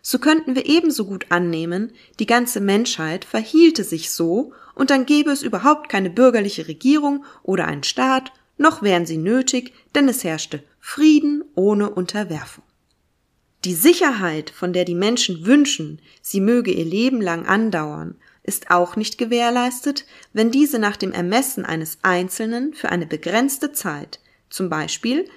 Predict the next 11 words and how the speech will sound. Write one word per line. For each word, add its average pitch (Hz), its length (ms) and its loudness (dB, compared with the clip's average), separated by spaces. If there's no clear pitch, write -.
in 180 100 -4
einer 160 240 0
Schlacht - 560 -2
oder 180 180 -2
in 151 120 -6
einem 151 260 -8
Krieg, 247 460 -2
regiert 196 800 -2
oder 262 180 4
gelenkt 262 560 0
werden. - 200 -20